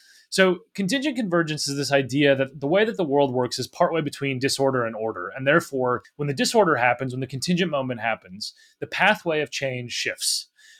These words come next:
But then within that new path, there's going to be some order. So, you know, you can think about this in human terms, like you drive to work and most of the time it takes the same amount of time. Every so often you get in a car accident and your life might change forever, right? So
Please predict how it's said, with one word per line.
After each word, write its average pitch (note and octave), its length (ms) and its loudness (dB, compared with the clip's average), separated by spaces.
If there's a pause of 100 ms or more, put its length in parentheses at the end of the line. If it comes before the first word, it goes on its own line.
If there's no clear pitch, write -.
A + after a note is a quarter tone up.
But - 160 -6
then C#4+ 160 2
within B3 260 2
that F#3 180 4
new G3+ 180 2
path, B2+ 360 0
there's C#3+ 160 -2
going F#3 160 6
to E3+ 40 2
be D#3+ 60 0
some C#3 340 2
order. G#2+ 300 -4
So, E3+ 240 2 (100)
you G3+ 100 -8
know, F#3+ 60 0
you F3+ 100 0
can G3 120 -4
think A#3 140 -2
about A3 180 2
this D3+ 100 -8
in D3+ 80 -8
human D3+ 260 -4
terms, C3 320 -4
like A#2+ 280 0 (260)
you D#3 100 -8
drive G3 280 6
to - 100 -10
work C#3 260 2
and C3 80 -4
most C#3 240 2
of C3 80 -10
the - 60 -10
time C3 260 0
it A#2+ 80 -8
takes B2+ 300 -4
the B2 80 -10
same B2+ 220 -2
amount A2 240 -4
of - 60 -14
time. G3 400 2
Every F3+ 200 4
so E3 160 2
often C3+ 300 0
you A#2+ 80 -4
get A2+ 80 -4
in G#2+ 40 -16
a A2 60 -14
car F#3+ 220 2
accident E3 460 0 (300)
and D#3+ 120 -2
your D3+ 80 2
life C#3+ 240 6
might C3 180 0
change B2 280 -4
forever, G2+ 280 -6 (180)
right? C#3 280 4
So F3+ 300 2